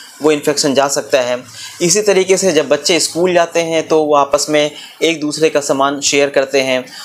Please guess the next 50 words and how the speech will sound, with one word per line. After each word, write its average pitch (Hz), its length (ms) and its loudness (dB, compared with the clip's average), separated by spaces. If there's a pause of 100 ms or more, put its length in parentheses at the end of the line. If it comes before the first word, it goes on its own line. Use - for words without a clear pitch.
(140)
और 143 200 4
जो 147 100 0
है 147 120 2 (140)
एक 160 160 0
दूसरे 151 220 -2
के 143 80 2
कॉन्टैक्ट 143 440 -2
में 156 120 2
रहते 143 240 0
हैं, 135 220 -4 (220)
तो 269 80 2
इस 247 160 0
तरीके 202 320 2
से 196 140 0
भी 208 260 -4 (200)
ये 180 100 4
virus 175 360 2
जो 160 120 0
है 175 240 0 (280)
एक 175 240 -2
person 151 300 0
से 165 120 -4
दूसरे 135 320 -2
पर्सन 135 280 -2
में 160 160 -4
चला 156 240 0
जाता 160 240 2
है 175 260 0 (300)
और 175 180 4
ये 156 220 -2
problem 170 520 0 (560)
हर 190 180 0
किसी 156 280 -4
को 139 160 0
आ 117 120 2
सकती 104 380 -6
है। 104 120 -4 (440)
अब 202 140 0
हम 233 140 -2
ये 247 80 0
समझते 208 380 2
हैं 226 180 0
कि 240 60 2
ये 240 300 0
जो 220 120 2
wart 156 400 2
है 117 360 -2 (100)
यानी 175 180 0
मसे 170 320 0
हैं 185 280 -2